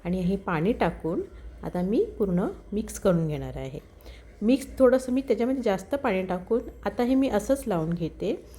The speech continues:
त्याच्यानंतर मी त्याच्यामध्ये मसाल्यामध्ये अजून थोडंसं पाणी टाकणार आहे, ते तुम्हाला दाखवते मी पुढे का म्हणून.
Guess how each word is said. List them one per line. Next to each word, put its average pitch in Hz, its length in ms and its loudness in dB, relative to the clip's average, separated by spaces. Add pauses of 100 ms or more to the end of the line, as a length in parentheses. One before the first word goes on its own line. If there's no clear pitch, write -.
(200)
त्याच्यानंतर 220 480 2
मी 233 140 4
त्याच्यामध्ये 202 720 2
मसाल्यामध्ये 202 680 0
अजून 214 320 2
थोडंसं 175 380 2
पाणी 170 320 -2
टाकणार 156 400 -6
आहे, 139 280 -6 (340)
ते 190 60 -2
तुम्हाला 190 340 2
दाखवते 175 500 0
मी 156 120 0
पुढे 151 260 -4
का 160 260 -2
म्हणून. 139 280 -4